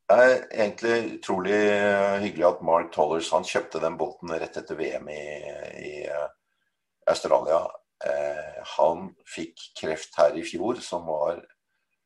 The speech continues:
en ganske alvorlig i utgangspunktet, men er nå, eh, vært under behandling og er, eh, til sigende fri for kreft, og har meldt seg på og kommer allikevel, så det, det synes jo alle er veldig ålreit.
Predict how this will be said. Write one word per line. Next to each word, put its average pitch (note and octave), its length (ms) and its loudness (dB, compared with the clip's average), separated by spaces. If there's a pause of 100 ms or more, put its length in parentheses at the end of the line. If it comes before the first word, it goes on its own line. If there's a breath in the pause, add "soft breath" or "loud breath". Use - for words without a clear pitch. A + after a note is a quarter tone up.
(280)
en F2 100 -12
ganske E2 240 -2
alvorlig D2 480 0
i E2+ 140 -2
utgangspunktet, - 640 -6
men A2+ 100 -6
er D2 400 2
nå, D#2+ 480 0 (880 soft breath)
eh, E2 560 -4 (640)
vært - 240 -2
under E2+ 160 -6
behandling E2+ 480 -2
og D#2 240 2
er, C#2 400 0
eh, - 640 -12 (120)
til - 140 -8
sigende - 400 -8
fri D2 220 -14
for - 180 -14
kreft, - 400 -4
og E2 220 0
har - 20 -10
meldt E2+ 240 -6
seg D2+ 160 -2
på D#2 140 -4
og - 100 -8
kommer - 240 -8
allikevel, D2+ 400 -8
så D2+ 160 -12
det, D#2 160 -2 (720)
det D#2+ 80 -14
synes - 220 -12
jo D2+ 100 4
alle C2+ 300 2
er C#2 80 -2
veldig - 500 -10
ålreit. D2+ 320 2